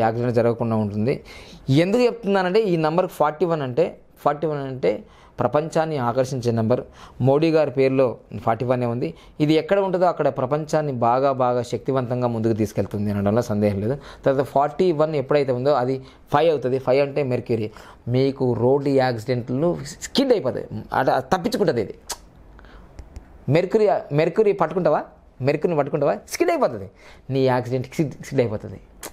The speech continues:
స్కిప్ అయిపోతుంది నీ యాక్సిడెంట్, అలా వెళ్ళిపోతావు. అమ్మ గురువు గారు, నిజంగా ఈ, ఈ వీడియో చూసిన తర్వాత మీకు ఎప్పుడైనా అసలు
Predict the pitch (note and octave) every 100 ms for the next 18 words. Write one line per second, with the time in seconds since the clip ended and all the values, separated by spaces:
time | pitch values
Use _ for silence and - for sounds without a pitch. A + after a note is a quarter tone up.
0 | - - - C#4+ C4+ F#3+ C3+ B2+ B2 A#2
1 | G#2+ G#2 - - - - G#3 A#3+ G#3 F3
2 | - - - - - - - - - A2
3 | G#2+ G#2+ A2 A2 G#2+ G#2+ G#2+ A2 A2+ A2+
4 | A2 A#2 C3+ C3+ C3 A#2+ A2+ A2+ - A#2+
5 | A2 A#2+ C3 A#2 A2+ A2 A2 G#2+ G#2 G#2+
6 | - - - - A2+ A2+ A2 B2+ B2 A#2
7 | B2+ D#3